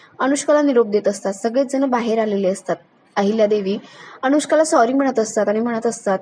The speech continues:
की, "पारूच्या चुकीमुळे तुझं खूप नुकसान झालं ना, त्याबद्दल मी सॉरी म्हणते तुला." त्यावर अनुष्का म्हणते, "नाही, नाही, तुम्ही सॉरी म्हणू नका. उलट त्या निमित्ताने माझी तुमची अशी ओळख झाली आणि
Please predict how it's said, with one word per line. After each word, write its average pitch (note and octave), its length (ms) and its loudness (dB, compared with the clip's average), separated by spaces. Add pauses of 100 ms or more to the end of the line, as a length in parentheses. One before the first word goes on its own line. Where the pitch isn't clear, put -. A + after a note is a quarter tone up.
(100)
की, C#4 140 0 (320)
"पारूच्या A#3+ 380 0
चुकीमुळे B3+ 460 -2
तुझं A#3+ 260 -4
खूप C4+ 200 -2
नुकसान A3+ 360 -2
झालं A3 240 0
ना, G#3+ 100 -4
त्याबद्दल G3+ 400 0
मी A#3+ 140 0
सॉरी A3+ 260 0
म्हणते G#3+ 300 0
तुला." F#3 220 -4 (260)
त्यावर G#3 180 2
अनुष्का G3+ 320 -2
म्हणते, A3+ 280 -4
"नाही, G#3+ 240 0
नाही, C4+ 180 0
तुम्ही B3 240 -2
सॉरी C#4+ 260 2
म्हणू C4+ 240 0
नका. G#3 240 -2 (680)
उलट A#3 200 2
त्या B3+ 160 -6
निमित्ताने B3+ 500 0 (460)
माझी B3 260 2
तुमची D4 240 2
अशी D4+ 140 0
ओळख A#3+ 260 4 (140)
झाली A3+ 240 0 (140)
आणि G3+ 200 0